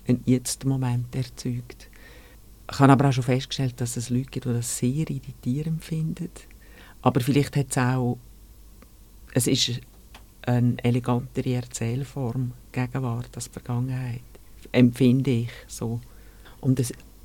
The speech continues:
die Geschichten sind ja sehr verknappt. Es ist sehr eine spröde Art vom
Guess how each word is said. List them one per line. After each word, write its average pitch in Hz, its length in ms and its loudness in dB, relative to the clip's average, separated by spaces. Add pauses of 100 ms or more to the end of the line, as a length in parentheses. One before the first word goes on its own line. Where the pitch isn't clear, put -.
(520)
die 156 80 0
Geschichten - 460 4
sind 135 180 2
ja 127 80 2
sehr 123 220 2
verknappt. - 840 -4 (840)
Es - 160 -10
ist - 200 -2
sehr 120 240 4
eine 117 220 2
spröde 120 1080 2
Art 113 680 -4 (180)
vom 120 400 0